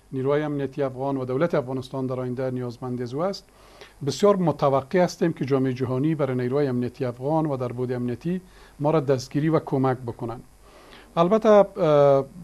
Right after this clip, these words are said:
در گذشته تعهداتی که صورت گرفته در کنفرانس‌های متعدد، اه، متاسفانه دیدیم که بیشتر این کمک‌ها جامعهٔ عمل نپوشیده.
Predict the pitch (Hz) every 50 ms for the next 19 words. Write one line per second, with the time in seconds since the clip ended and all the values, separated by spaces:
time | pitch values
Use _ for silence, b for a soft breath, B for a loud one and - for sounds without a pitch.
0 | - 165 156 135 151 143 131 127 143 131 151 135 - - 233 233 233 - 208 185
1 | 180 175 196 190 196 202 175 - 170 - - 175 170 180 175 160 160 170 160 160
2 | - - 170 160 151 156 156 143 - - 160 139 - 151 143 139 131 127 - 170
3 | 175 180 185 180 - - 139 127 123 123 131 143 165 165 b b b b b b
4 | b b b b b - 135 135 139 135 135 131 135 143 135 127 - - 131 -
5 | 139 139 147 196 220 214 233 202 240 240 226 - - 196 139 131 139 135 131 -
6 | - 214 220 233 233 269 - - 226 - - - 165 143 131 131 135 - 185 190
7 | 185 151 143 151 139 147 165 185 - 147 139 151 160 156 147 143 139 135 131 135
8 | 127 117 - - 127 113 117 -